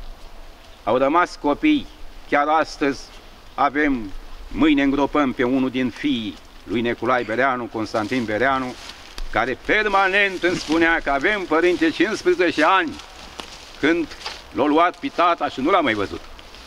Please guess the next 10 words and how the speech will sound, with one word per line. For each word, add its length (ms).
Și 60
am 80
rămas 400
cu 60
mama. 400
Cât 160
de 100
greu 280
ne-a 160
fost. 400